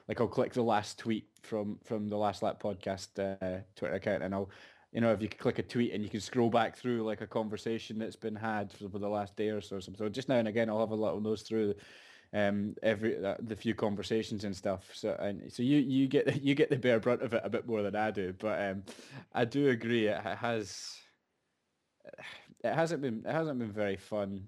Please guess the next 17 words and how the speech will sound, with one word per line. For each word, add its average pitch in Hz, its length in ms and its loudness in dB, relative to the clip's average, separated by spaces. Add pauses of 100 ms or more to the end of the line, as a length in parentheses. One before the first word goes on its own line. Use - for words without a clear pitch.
(120)
Um, 101 420 -4 (420)
and 120 120 -2
I 120 40 -2
think 117 200 2
that's 139 280 0
why 127 480 4 (260)
when 117 200 -2
Nico 127 240 0
did, 117 240 0 (240)
did 107 140 -10
finally 113 480 -2
get - 160 -2
the 104 60 -2
title 107 300 0
in 107 80 -2
Abu 101 200 -2
Dhabi, 101 460 0